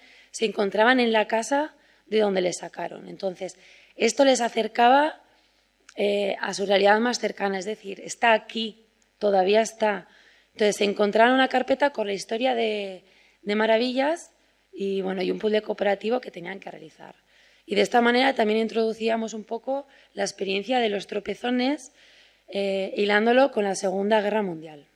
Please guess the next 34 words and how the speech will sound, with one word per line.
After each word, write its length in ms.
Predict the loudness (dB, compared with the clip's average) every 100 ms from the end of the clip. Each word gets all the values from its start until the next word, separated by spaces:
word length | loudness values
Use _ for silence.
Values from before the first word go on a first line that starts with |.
| _ _ _ _ _ _ _ _ _ _ _ _ _ _ _ _ _ _ -4
Esto 240 | -2 0
es 60 | 0
un 140 | 0
poco, 880 | -4 -2 0 2 0 -4 -8 -12 -20 _
bueno, 380 | -20 -20 -20 -20 _ _ _ _
los 180 | -2 2
contenidos, 680 | 2 2 4 4 6 6
sí 80 | 4
que 80 | 0
es 80 | 4
verdad 260 | 6 6
que 180 | 4 2
es 200 | 2 -2 _ _ -4
una 460 | 0 2 4 2 0
actividad 540 | -2 0 2 4 2
concreta, 600 | 0 -2 0 0 2 0
pero 160 | -2 -4
que 140 | -4
se 100 | -4
ha 80 | -2
logrado 400 | -2 0 0 0
sistematizar, 800 | -2 -6 -8 -8 -10 -8 -8 -10 -16
sistematizar 680 | -18 -12 -8 -6 -6 -4 -2
en 80 | -2
el 100 | -4
centro. 400 | -8 -10 -12 -18 _ -20
Es 120 | -10 -8
decir, 200 | -4 0
el 80 | 0
alumnado 440 | 0 -2 -4 -4
cuando 200 | -8 -12
llegaba 360 | -12 -10 -8 -10
a 60 |
sexto, 520 | -10 -14 -12 -6 -6